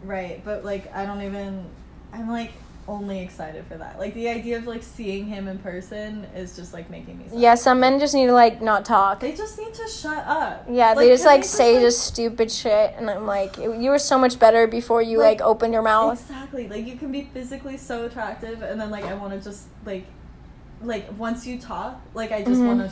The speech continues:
Speaker 1: shut you up. Like, it's just, like, stop. Okay, I don't know what
Speaker 2: Yeah,
Speaker 1: I'm
Speaker 2: no, I know what you're talking
Speaker 1: Continuing
Speaker 2: about.
Speaker 1: back to re-virginity.
Speaker 2: Oh, yeah, yeah.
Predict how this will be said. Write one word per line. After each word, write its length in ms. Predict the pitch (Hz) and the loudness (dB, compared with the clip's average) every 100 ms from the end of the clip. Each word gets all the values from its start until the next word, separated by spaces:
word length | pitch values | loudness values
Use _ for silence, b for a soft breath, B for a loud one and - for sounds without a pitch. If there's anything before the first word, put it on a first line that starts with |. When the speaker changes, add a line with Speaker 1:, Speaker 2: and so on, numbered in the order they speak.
| - - | -12 -12
Speaker 1:
shut 180 | 185 | -12
you 120 | 170 156 | -12 -14
up. 160 | - | -14
Like, 160 | 202 202 | -12 -10
it's 140 | 214 | -8
just, 120 | 226 240 | -10 -10
like, 180 | 214 - - b b - | -10 -12 -20 b b -20
stop. 480 | - 220 190 139 - - - | -14 -10 -10 -10 -16 -20 -16
Okay, 280 | 180 180 - | -12 -12 -12
I 20 | 165 | -12
don't 140 | 180 | -12
know 60 | 170 | -10
what 80 | 233 | 0
Speaker 2:
Yeah, 220 | 254 233 202 | 6 6 6
Speaker 1:
I'm 100 | 240 | 6
Speaker 2:
no, 140 | 247 | 8
I 100 | 240 | 8
know 140 | 254 247 | 8 6
what 40 | 240 | 6
you're 100 | 240 | 6
talking 380 | 254 - 233 | 2 2 0
Speaker 1:
Continuing 0 | 226 | 2
Speaker 2:
about. 240 | 202 196 | 2 2
Speaker 1:
back 240 | 220 220 | -2 -8
to 80 | 220 | -12
re-virginity. 600 | 196 202 180 175 - 180 254 | -12 -10 -12 -14 -16 2 10
Speaker 2:
Oh, 180 | 294 | 12
yeah, 200 | 269 269 | 12 10
yeah. 260 | 254 226 | 10 10